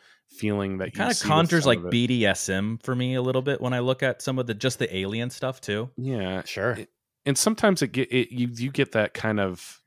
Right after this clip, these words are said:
Speaker 1: discomfort or kind of fear. I mean, just kind of from Western culture and stuff, especially if you were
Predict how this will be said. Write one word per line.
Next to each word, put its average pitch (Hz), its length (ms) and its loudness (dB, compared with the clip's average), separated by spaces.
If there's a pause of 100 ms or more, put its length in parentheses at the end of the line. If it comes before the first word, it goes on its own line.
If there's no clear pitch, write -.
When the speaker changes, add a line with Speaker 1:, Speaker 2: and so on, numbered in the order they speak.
(120)
Speaker 1:
discomfort 117 680 -2
or 98 80 -2
kind - 280 -4
of 131 80 0
fear. 107 600 -2 (200)
I 127 100 6
mean, 131 160 2
just 170 200 2
kind 170 280 6
of 113 80 -2
from 107 640 0
Western 104 420 2
culture 107 460 0
and 95 120 -4
stuff, 92 400 -2 (120)
especially 104 680 -2 (300)
if 110 240 -2
you 107 120 0
were 98 380 0